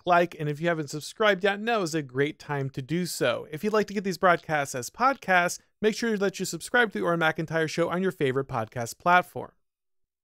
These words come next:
I also want to take a second to tell you about a new original documentary on Blaze T V about the real story of Colony Ridge. Glenn Beck and the Blaze Originals team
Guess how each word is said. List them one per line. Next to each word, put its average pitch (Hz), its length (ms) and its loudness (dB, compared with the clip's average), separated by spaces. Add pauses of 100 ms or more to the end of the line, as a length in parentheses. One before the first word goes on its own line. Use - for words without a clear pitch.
(200)
I 220 80 6
also 269 200 6
want 240 180 2
to - 40 -2
take 226 120 2
a 220 60 -4
second 208 260 -2
to - 80 -20
tell 220 240 2
you 208 160 0
about 190 420 2
a 160 160 2
new 190 240 4
original 196 560 2
documentary 165 1000 2
on 151 280 2
Blaze 147 480 2
T 190 340 0
V 208 460 2
about 185 320 4
the 185 80 0
real 226 260 -2
story 180 440 4
of 175 140 2
Colony 143 460 0
Ridge. 143 640 2 (500)
Glenn 240 320 2
Beck 254 300 4
and 185 140 4
the 180 40 4
Blaze 156 240 4
Originals 220 440 -2
team 165 400 0